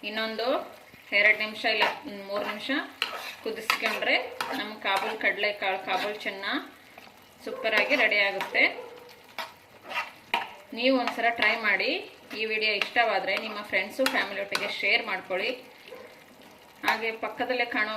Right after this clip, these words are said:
ಬೆಲ್ ಐಕಾನ್ ಕ್ಲಿಕ್ ಮಾಡಿ, ಹಾಲನ್ನ ನೋಟಿಫಿಕೇಶನ್ನ ಆನ್ ಮಾಡ್ಕೊಂಡ್ರೆ ನಾನು ಮಾಡೋ ಪ್ರತಿಯೊಂದು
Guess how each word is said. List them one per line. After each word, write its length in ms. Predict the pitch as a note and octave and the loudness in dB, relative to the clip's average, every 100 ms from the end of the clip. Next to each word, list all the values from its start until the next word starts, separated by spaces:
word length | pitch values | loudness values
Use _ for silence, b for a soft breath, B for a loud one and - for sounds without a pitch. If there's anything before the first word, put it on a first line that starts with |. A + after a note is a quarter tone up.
| G#3+ | -2
ಬೆಲ್ 180 | G3+ A3 | 0 0
ಐಕಾನ್ 220 | A3 G#3 A3 | 0 -4 -6
ಕ್ಲಿಕ್ 220 | G#3 F#3+ C4 | -8 -8 -4
ಮಾಡಿ, 240 | G3+ F3+ G3+ - - - - - - - B4+ B4+ - - - - - - - - G#3 | -2 -2 -4 -8 -16 -20 -20 -4 -2 -2 -6 -8 -8 -10 -12 -14 -16 -20 -20 -8 0
ಹಾಲನ್ನ 400 | A3 A#3+ A#3 A3+ G#3 | 2 4 2 -2 -4
ನೋಟಿಫಿಕೇಶನ್ನ 680 | - - G#3+ - G#3 G3+ A3+ D4 C#4+ | -8 -6 -6 -2 -4 -2 -2 0 -2
ಆನ್ 120 | G3+ G#3 | -4 -4
ಮಾಡ್ಕೊಂಡ್ರೆ 440 | F#3+ - F#3 G#3+ D4+ A#3 | -6 -6 -4 0 2 2
ನಾನು 140 | G3 F#3+ | 0 -2
ಮಾಡೋ 180 | F#3+ G#3 G3+ | -2 0 -2
ಪ್ರತಿಯೊಂದು 680 | F#3 - - A#3+ A3 G#3+ | -2 -4 -2 -2 0 -2